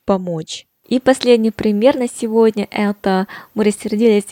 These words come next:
из-за того, что наша просьба была отвергнута. We were angry that our request had been rejected.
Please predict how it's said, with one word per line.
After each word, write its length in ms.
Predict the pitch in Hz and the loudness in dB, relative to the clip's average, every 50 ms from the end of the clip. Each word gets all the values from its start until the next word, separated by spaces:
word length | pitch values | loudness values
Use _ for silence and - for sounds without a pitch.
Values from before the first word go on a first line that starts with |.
| - | -8
из-за 240 | - 196 208 302 - | -8 -4 -2 -2 -2
того, 480 | - - 190 185 175 185 202 240 294 294 | -2 -2 -2 -2 0 -2 -2 -2 -4 -6
что 200 | - - 214 202 | -6 -6 -4 -2
наша 280 | 196 196 208 - 196 | -2 -2 -2 -2 -6
просьба 460 | - - - 208 233 262 262 - 226 | -8 -4 -2 0 0 0 -2 -4 -6
была 380 | 190 170 180 170 170 185 196 - - | -6 -4 -4 -4 -2 -2 -2 -2 -2
отвергнута. 920 | - 202 - - 185 175 185 175 - - 170 160 - - - 160 151 - - _ _ _ _ _ _ - _ _ | -4 -4 -4 -4 -2 -2 -2 -2 -2 -6 -8 -10 -8 -8 -8 -6 -6 -8 -12 _ _ _ _ _ _ -20 _ _
We 200 | 208 233 254 262 | -2 0 0 2
were 240 | 226 208 214 208 - - - | 4 4 4 4 4 2 -2
angry 480 | - 196 190 185 180 180 180 214 240 240 - - | -2 -2 0 0 -2 -2 0 0 0 0 -2 0
that 200 | 202 202 196 - | 0 0 0 0
our 320 | 185 185 190 185 180 185 | 0 0 0 2 0 0
request 600 | 185 180 180 - - - 185 185 208 262 - - _ - | 0 -2 -4 -6 -4 -2 -2 0 0 -2 -6 -10 _ -10
had 140 | - 180 180 | -8 -8 -6
been 140 | - 180 180 | -8 -6 -6
rejected. 680 | 180 175 175 - - 170 165 151 - - - - - | -6 -6 -8 -6 -4 -4 -4 -4 -6 -10 -14 -16 -16